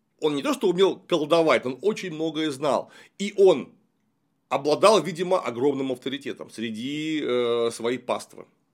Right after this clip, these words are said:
Так как он был очень похож на Бардию, как говорят, он выдал себя за Бардию и поднял против Камбиза восстание. Собственно говоря, тут-то его Азирис дополнительно поразил безумием, якобы за убийство,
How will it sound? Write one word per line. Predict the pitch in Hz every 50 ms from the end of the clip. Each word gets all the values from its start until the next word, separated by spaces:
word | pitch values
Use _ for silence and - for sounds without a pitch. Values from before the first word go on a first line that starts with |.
| _ _ _ _ _ _ _ _ _ _ _ -
Так | - 226 226 220
как | 214 - 190
он | 185 170
был | 165 180 180 - -
очень | 233 247 220 - - 131 120 120
похож | - 113 110 - 104 104 98 - -
на | 104 101 110
Бардию, | 131 208 262 277 277 214 240 262 262 247 247 - _ _ _ _ _ _
как | - 185 180 165 143
говорят, | 139 160 165 165 160 170 160 156 - - _ _ _ _ _ _ _ _ _ _ _ _ _ -
он | - 370 370 254
выдал | 302 285 285 262
себя | 220 - 202 196 247
за | 180 190 175
Бардию | 160 170 170 165 147 151 175 -
и | - 339 339
поднял | - - 220 262 226 180 202 180 -
против | - - 190 185 - - -
Камбиза | - 113 117 117 160 139 123 110
восстание. | 104 101 - - 113 113 107 104 107 101 92 - _ _ _ - - - -
Собственно | - 226 226 226 - - 180
говоря, | 147 170 175 170 165
тут-то | 160 - - - 302 277 - - - 180
его | 165 160 151 139 147 131
Азирис | 127 151 147 135 196 196 147 139 120
дополнительно | 107 127 123 - 127 143 165 165 - 135 110 107 110
поразил | - - 120 127 135 117 117 110
безумием, | 98 107 131 123 220 294 277 247 240 226 185
якобы | 127 110 - 220 220 214 190 175 147 160 147
за | 127 170
убийство, | 170 165 147 175 170 143 - - 139 156 190 -